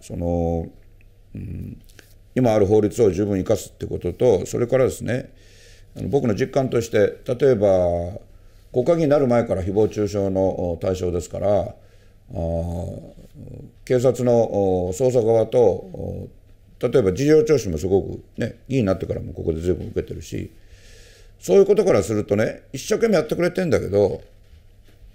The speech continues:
えっと、これもまあ、あの、自分の体験で言うと、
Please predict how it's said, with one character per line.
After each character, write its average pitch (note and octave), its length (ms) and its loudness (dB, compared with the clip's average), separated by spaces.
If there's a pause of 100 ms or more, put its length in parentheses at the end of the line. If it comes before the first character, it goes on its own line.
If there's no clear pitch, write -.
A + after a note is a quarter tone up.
(760)
え A#2 80 -2
っ A2 40 -4
と、 - 180 0
こ E3 160 0
れ E3 80 4
も D#3 140 2
ま B2 160 2
あ、 F#2 100 -2 (120)
あ F2+ 60 -8
の、 F2 300 -8
自 A2 160 -8
分 A2+ 140 -2
の G#2 80 0
体 A2+ 220 0
験 G#2 140 0
で F#2+ 60 2
言 F#2+ 120 2
う - 20 -18
と、 - 400 0